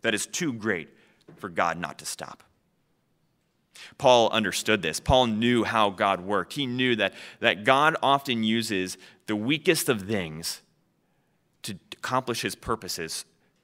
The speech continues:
so that we might know how strong he is and how weak the enemy is. He actually wrote to the church in Corinth, uh, very clearly about this. He says that, that God chose what is foolish in the world to shame the wise. God chose what is weak in the world to shame the strong.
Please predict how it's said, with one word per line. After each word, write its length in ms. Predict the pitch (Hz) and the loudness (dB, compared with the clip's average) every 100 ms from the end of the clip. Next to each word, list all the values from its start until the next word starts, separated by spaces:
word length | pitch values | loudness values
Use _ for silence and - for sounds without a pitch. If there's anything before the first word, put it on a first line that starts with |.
| _ | _
so 140 | - 113 | -6 -4
that 80 | 92 | -2
we 180 | 127 | -4
might 180 | 143 117 | -4 -4
know 160 | 113 98 | -4 -4
how 220 | - 123 | -6 -8
strong 420 | - - 120 110 | -8 -4 -4 -4
he 220 | 104 113 | -8 -12
is 320 | - - - - _ _ _ _ _ _ | -12 -12 -14 -16 _ _ _ _ _ _
and 140 | - 98 | -12 -8
how 140 | 95 | -6
weak 340 | 92 107 - - | -6 -6 -8 -8
the 120 | 90 | -8
enemy 280 | 87 80 73 | -6 -8 -12
is. 160 | 71 | -4
He 240 | 120 113 107 | 0 2 2
actually 300 | 123 - 101 | 2 0 0
wrote 240 | 110 110 | 0 0
to 80 | 95 | -4
the 80 | 92 | -4
church 260 | 113 104 | -2 -2
in 120 | 92 | -6
Corinth, 440 | 90 110 98 90 - - - _ | -6 -2 -2 -4 -12 -20 -20 _
uh, 300 | - 87 - 98 | -2 -2 -2 -6
very 340 | 92 131 117 | 0 2 2
clearly 460 | - 143 139 117 92 | -2 -4 -2 -2 -2
about 260 | 85 82 | -4 -6
this. 180 | 78 - | -12 -10
He 80 | 117 | -4
says 280 | - 135 117 | 0 0 0
that, 160 | 101 - - - | -4 -6 -20 -4
that 140 | 127 120 | 0 2
God 240 | 139 147 | 4 2
chose 280 | - 160 131 | 4 0 2
what 100 | 131 | -2
is 120 | 117 | -2
foolish 440 | - 151 147 139 - | -2 0 2 0 -2
in 140 | 123 | -4
the 80 | 110 | -2
world 320 | 107 101 98 | 0 0 -2
to 60 | 98 | -8
shame 280 | - 107 | -6 -6
the 100 | 87 | -6
wise. 440 | 82 78 76 - - _ _ _ _ _ - - | -6 -8 -10 -16 -20 _ _ _ _ _ -20 -6
God 220 | 120 143 156 | 2 2 4
chose 220 | 165 135 | 0 2
what 100 | 123 | 0
is 100 | 101 | -2
weak 360 | 101 160 156 - | -4 -4 -4 -4
in 80 | |
the 60 | 123 | -4
world 300 | 107 107 101 | 0 0 -2
to 60 | 98 | -6
shame 280 | - 110 | -4 -4
the 80 | 98 | -4
strong. 340 | - 127 101 | -6 -2 -2